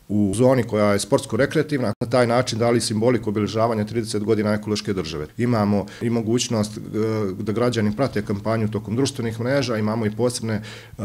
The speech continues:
komunikacione kanale da svi dobiju materijale koji se razvijaju tokom kampanje, e, koja je posebno, opet kažem,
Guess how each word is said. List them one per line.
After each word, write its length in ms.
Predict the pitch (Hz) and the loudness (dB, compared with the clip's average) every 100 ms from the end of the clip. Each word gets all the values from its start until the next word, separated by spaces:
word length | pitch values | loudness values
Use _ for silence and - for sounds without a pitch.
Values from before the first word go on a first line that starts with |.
| 104 101 | 0 0
komunikacione 640 | 139 127 110 113 107 104 107 | 0 0 0 -2 0 0 0
kanale 400 | 107 107 123 113 | -2 0 0 0
da 80 | 104 | 0
svi 200 | - 127 | 0 0
dobiju 300 | 131 123 113 | 2 2 2
materijale 480 | 110 117 117 127 | 0 0 2 2
koji 200 | 110 110 | 0 -2
se 120 | 107 104 | -2 -2
razvijaju 360 | 123 117 107 | 0 0 0
tokom 240 | 110 110 104 | -2 -4 -4
kampanje, 480 | 107 107 123 143 | -4 -2 0 2
e, 100 | 135 - - - - 113 110 110 | 0 -2 -10 -16 -10 -2 -2 2
koja 240 | 127 120 | 4 4
je 140 | 107 | 4
posebno, 440 | 113 131 - 120 120 | 2 2 2 0 0
opet 260 | 120 110 | 2 -2
kažem, 320 | 113 123 117 | 0 0 2